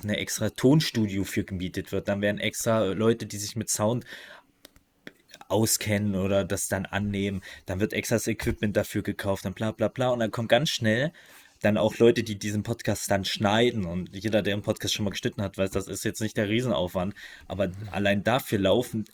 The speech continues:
echt Unsummen zusammen, wo man sich dann manchmal fragt, dann sitzen halt andere Firmen da,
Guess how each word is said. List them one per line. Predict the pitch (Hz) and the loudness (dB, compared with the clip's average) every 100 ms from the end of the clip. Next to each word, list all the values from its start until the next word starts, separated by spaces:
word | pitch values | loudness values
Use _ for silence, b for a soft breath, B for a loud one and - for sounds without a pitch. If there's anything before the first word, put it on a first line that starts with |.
| - | -4
echt | 131 - - B B B - | -4 -4 -14 B B B 8
Unsummen | 147 220 180 120 160 120 | 10 10 6 4 4 4
zusammen, | 104 101 85 87 107 151 b b b b b b _ | 2 -2 -4 -6 -8 -10 b b b b b b _
wo | 98 113 | -2 2
man | 120 | 2
sich | 117 - | 2 0
dann | 113 | 0
manchmal | 110 123 120 | 0 -2 -6
fragt, | - 107 113 143 - | -6 -4 -4 -4 -4
dann | 107 | -2
sitzen | 139 - 120 | -2 -4 0
halt | 113 - | 0 2
andere | 139 262 156 | 4 4 2
Firmen | 143 120 113 117 | -2 0 0 2
da, | 104 113 165 | 2 2 0